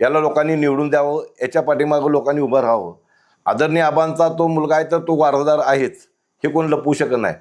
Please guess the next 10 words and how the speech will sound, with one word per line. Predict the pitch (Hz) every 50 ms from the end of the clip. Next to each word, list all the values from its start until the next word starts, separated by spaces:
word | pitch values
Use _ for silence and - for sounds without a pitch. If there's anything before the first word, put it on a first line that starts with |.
| _ _ _ _ -
पण | 135 135
त्याची | 131 151 143 160 165
का-, | 160 156 151 151
त्यांची | 139 135 151 147 131 175 170
काम | - 156 147 165 165
करण्याची | 165 160 160 160 151 147
पद्धत, | 156 - 160 151 135 127 156 156 160 156 - - _ _ _ _ -
लोकांच्या | 120 135 - - 147 147 135 165 160
मिसळण्याची | 143 135 - - 135 127 127 143 147 151 156 143 -
पद्धत | - - 151 143 135 156 156 151